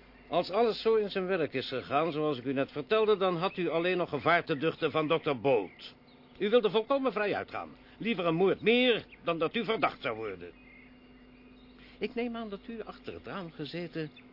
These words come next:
hevig schrok toen u juffrouw Radies en dokter Bolt zowaar in levende lijven naar beneden zag komen. Dat was zeer onaangenaam voor u.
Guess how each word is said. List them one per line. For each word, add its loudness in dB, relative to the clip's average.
hevig -4
schrok -6
toen -10
u -6
juffrouw -8
Radies -8
en 0
dokter -8
Bolt -4
zowaar 2
in 0
levende -2
lijven -4
naar 0
beneden 0
zag -6
komen. -6
Dat -2
was -8
zeer 2
onaangenaam 0
voor -8
u. -8